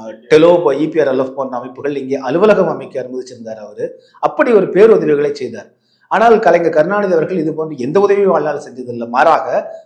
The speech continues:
குறிப்பாக, ம-, மேதகு தலைவர் அவர்கள் மீது மிகப்பெரிய ஒரு வன்மத்தில் தான் அவர் இருந்தார். என்னைக்குமே ஒரு பாசம் செலுத்தியதில்லை. இதுல இருந்தே வேறுபாடு நீங்க அப்படியே அந்த இடத்துல மாறும். திமுக, அண்ணா திமுகன்னு வரும்பொழுது, எம் ஜி ஆர், கலைஞர் கருணாநிதி அவர்கள் ஈழ விடுதலை போராட்டத்திற்கான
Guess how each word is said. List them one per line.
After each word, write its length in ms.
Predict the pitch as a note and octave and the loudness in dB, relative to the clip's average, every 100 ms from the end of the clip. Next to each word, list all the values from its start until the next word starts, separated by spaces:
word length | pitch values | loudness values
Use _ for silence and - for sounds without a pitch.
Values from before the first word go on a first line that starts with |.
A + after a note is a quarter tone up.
| - | -6
குறிப்பாக, 420 | F3 G3 F#3 D#3+ G#3+ E3 C#3 A#2+ A#2 C3 | -2 2 2 6 6 6 4 -2 -8 -14
ம-, 320 | B2+ A#2+ A#2+ A#2 | -12 -12 -12 -6
மேதகு 320 | D3+ F3+ D#3+ | -2 -2 -2
தலைவர் 340 | C3 D#3 A3+ G#3 | 0 2 4 4
அவர்கள் 260 | - D3+ C#3 | 2 -2 -6
மீது 260 | C#3+ A3 | -6 -6
மிகப்பெரிய 460 | F3 C3+ D#3+ E3+ F#3 | -4 -2 -2 0 0
ஒரு 100 | D#3 B2+ | 0 -2
வன்மத்தில் 440 | C3+ G3+ G3 D#3+ | -6 -4 -6 -6
தான் 140 | D#3 C#3+ | -6 -6
அவர் 160 | A#2+ | -10
இருந்தார். 340 | A2 A2+ G#2+ _ _ _ _ B2+ | -12 -14 -18 _ _ _ _ -8
என்னைக்குமே 380 | E3 E3 E3 E3 | -6 -6 -2 -2
ஒரு 140 | C3+ | -2
பாசம் 340 | - B2+ C3 B2 | -4 -6 -8 -16
செலுத்தியதில்லை. 520 | A#2+ A#2 A2+ A2 G#2 _ _ - | -14 -16 -14 -16 -16 _ _ -2
இதுல 200 | A#3 B3 | 2 4
இருந்தே 200 | A#3+ - | 2 4
வேறுபாடு 480 | F#3+ G#3 G3 F#3 F3 | 4 6 8 8 6
நீங்க 160 | D#3 | 0
அப்படியே 260 | C#3 D3 F#3+ | 0 4 4
அந்த 180 | E3+ C#3+ | 4 2
இடத்துல 220 | D#3 C3+ | 0 0
மாறும். 360 | A#2+ B2+ - - | 0 -2 -4 -6
திமுக, 280 | D#3 F3 F3 | -4 -2 0
அண்ணா 180 | D3 D3 | 0 0
திமுகன்னு 460 | D3 C#3 C3+ B2+ B2 | -4 -10 -6 -6 -6
வரும்பொழுது, 460 | B2 A2+ G#2 D#3+ A#3 - - _ _ | -8 -10 -4 -4 -4 -6 -20 _ _
எம் 200 | D3+ E3 | 0 2
ஜி 120 | F3+ G3 | 4 4
ஆர், 100 | G3 | 4
கலைஞர் 340 | E3 D#3 D3 | 2 2 0
கருணாநிதி 340 | D3 E3 D#3+ | -2 -2 -2
அவர்கள் 320 | D3 C3 F3 G3+ D#3 | 0 0 -4 -6 -4
ஈழ 200 | E3+ E3+ | -2 0
விடுதலை 320 | D3 D3 C#3+ C#3+ | 0 -2 -2 -2
போராட்டத்திற்கான 640 | C3 C3+ C3 B2 C3+ | -4 -6 -12 -8 -6